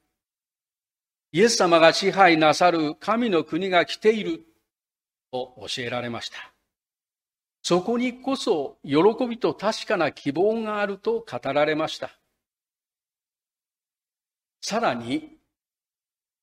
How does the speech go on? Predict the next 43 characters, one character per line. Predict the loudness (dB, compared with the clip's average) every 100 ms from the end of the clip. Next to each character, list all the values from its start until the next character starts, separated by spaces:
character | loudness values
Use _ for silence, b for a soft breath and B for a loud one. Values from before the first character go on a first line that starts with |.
| _
持 | -4 0
病 | 4 6 8
で | 8
長 | 6 8 6
く | 4
苦 | 0 -2
し | 0 0
む | 0
人 | 4 4
々 | 4 2 2
を | 2
癒 | 2 0
さ | 0 -2
れ、 | -2 -4 -10 _ _ _ _ _
立 | -14 -8 -2
ち |
上 | 0 0
が | -2 -2
ら | -4
せ | -4 -6 -6
ま | -6 -6
し | -8
た。 | -12 _ _ _ _ _ _ _ _ _ _ _ _ _ _ _ _ _ _ _ _ _ _ _ _ _ _ _
ど | 4
れ | 4
ほ | 6
ど | 4 2 0 -6 _ _ _ _ _ _ _ -4
人 | -2
々 | -2 0
は | 2 2
喜 | 2 0 -2
び、 | -6 -12 _ _ _ _ _
イ | -4
エ | -2
ス | -2
様 | -6 -8
の | -10 -8
に | -4 -4 -4 -10
賛 | -2 0 0
美 | -4
の | -6
歌 | -4 -2
を | -2 -4